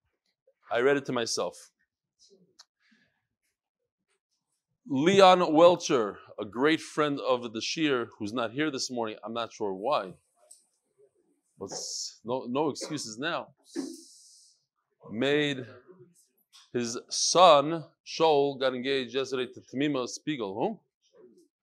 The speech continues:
Shaul Lee. Shaul Lee. Uh, Leon is a, uh, Be'ezer Hashem will be here one of these days, and I'll introduce him to the Olam. He's a big friend of the Shir.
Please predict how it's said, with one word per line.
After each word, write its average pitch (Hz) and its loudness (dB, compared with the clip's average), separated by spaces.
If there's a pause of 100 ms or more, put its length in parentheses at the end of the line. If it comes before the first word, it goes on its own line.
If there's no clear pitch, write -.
(100)
Shaul 165 6
Lee. 190 0 (840)
Shaul 135 0
Lee. 139 -2 (1500)
Uh, 104 -4
Leon 139 2
is 120 -4
a, 127 -2 (180)
uh, 143 -4
Be'ezer 208 0
Hashem 160 0
will 139 -2
be 147 0
here 131 0
one 127 -4
of 120 -8
these 117 -8
days, 113 -8
and 110 -8
I'll 110 -8
introduce 120 -10
him 123 -12
to 127 -8
the 117 -4
Olam. 120 -4
He's 104 -10
a 113 -10
big 147 -2
friend 143 -4
of 120 -6
the 117 -6
Shir. 165 0